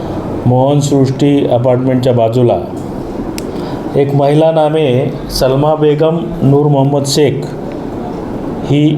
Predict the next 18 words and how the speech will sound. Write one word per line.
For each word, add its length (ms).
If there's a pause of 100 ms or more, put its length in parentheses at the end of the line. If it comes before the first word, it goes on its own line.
(2250)
काही 340 (1900)
ब्राऊन 300
शुगरसारख्या 720
पदार्थाची 600
विक्री 340
करत 300
असल्याची 440
खात्रीशीर 520
माहिती 300
मिळाल्यानंतर, 720 (1700)
अ, 140 (2250)
अतिशय 400
गोपनीय 460
पद्धतीने 580
त्या 160
ठिकाणी 380
ट्रॅप 340
रचून 400